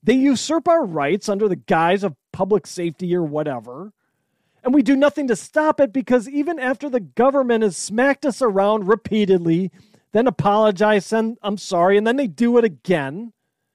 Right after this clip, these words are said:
we still believe that they can eliminate the risk in our lives, so we let them take another whack at our face during their next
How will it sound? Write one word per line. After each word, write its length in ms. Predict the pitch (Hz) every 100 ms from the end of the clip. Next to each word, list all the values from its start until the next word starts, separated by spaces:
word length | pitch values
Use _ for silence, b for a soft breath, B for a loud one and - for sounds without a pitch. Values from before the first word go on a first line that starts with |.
| _ _ _ -
we 140 | 247
still 300 | 220 - 330
believe 540 | 285 233 240 262 240 233
that 120 | 240
they 140 | 262
can 180 | 214 240
eliminate 560 | 233 226 262 247 240 -
the 100 | 170
risk 540 | 170 226 311 - -
in 80 | 214
our 160 | 180
lives, 420 | 165 147 147 196 -
so 140 | 240
we 140 | 247
let 240 | 254 294 285
them 200 | 277 240
take 380 | - 226 233 233
another 300 | 202 226 208
whack 400 | 156 202 214 208
at 100 | 202
our 140 | 196
face 360 | - 160 175 -
during 220 | 185 202
their 220 | 208 202
next 420 | 160 185 196 -